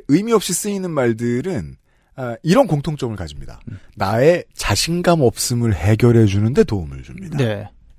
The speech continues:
Speaker 1: 예. 예? 이거 <laughs> 내가 무식하지만 내 말이 맞지잖아요.
Speaker 2: 음. 그러니까 자기한테 스포트라이트가 딱 떨어졌는데 뭔가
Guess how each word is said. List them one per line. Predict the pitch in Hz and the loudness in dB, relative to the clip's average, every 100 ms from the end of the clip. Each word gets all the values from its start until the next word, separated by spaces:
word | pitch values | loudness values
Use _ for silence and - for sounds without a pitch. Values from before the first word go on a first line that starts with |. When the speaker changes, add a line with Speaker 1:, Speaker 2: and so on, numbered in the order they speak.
| - | -12
Speaker 1:
예. | 85 65 - _ _ _ | -12 -12 -20 _ _ _
예? | 95 131 - _ _ _ _ | -2 -2 -4 _ _ _ _
이거 | 92 | -8
<laughs> | - - - 220 196 - 160 - 165 - | -2 0 2 4 2 2 -2 -4 -8 0
내가 | 143 160 | 2 2
무식하지만 | 117 - 175 175 190 | 0 -4 -4 -2 -2
내 | 120 | -2
말이 | 131 165 | -4 -6
맞지잖아요. | - - 117 110 175 | -8 -6 -4 -4 -2
Speaker 2:
음. | 131 | 0
그러니까 | 233 - - 403 - - - - - | 0 0 -2 -2 -6 -12 -12 -18 -14
자기한테 | 165 160 185 220 - 214 | -6 -4 -2 -6 -4 -6
스포트라이트가 | - - 269 233 220 208 | -4 2 4 4 4 2
딱 | - - | 2 2
떨어졌는데 | 247 262 208 151 151 208 107 _ - | 4 4 4 2 2 0 -2 _ -10
뭔가 | 180 190 | -2 -2